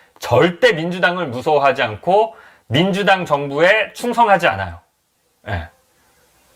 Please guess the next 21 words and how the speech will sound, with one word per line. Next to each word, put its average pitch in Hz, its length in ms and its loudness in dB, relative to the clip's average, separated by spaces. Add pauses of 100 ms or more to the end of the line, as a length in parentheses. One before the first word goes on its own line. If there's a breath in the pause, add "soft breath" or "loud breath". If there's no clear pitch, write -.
(760)
절대 - 360 0
눈치를 214 380 -6
보지 175 220 -4
않아요. 101 380 -6 (600)
이게 214 320 0
대한민국 208 920 0 (160)
관료들의 214 600 0
그냥 185 200 -4
생리입니다. 262 680 -6 (1000 soft breath)
어, 135 640 2
민주당이 165 1120 0 (680)
채찍을 285 760 -2
제대로 196 400 0
사용해 262 400 0
본 226 160 -2
적이 190 200 0
없어서 147 340 -2
그래요. 95 280 -8
관료 139 320 -2
사회에 127 340 0
대해서. 92 400 -8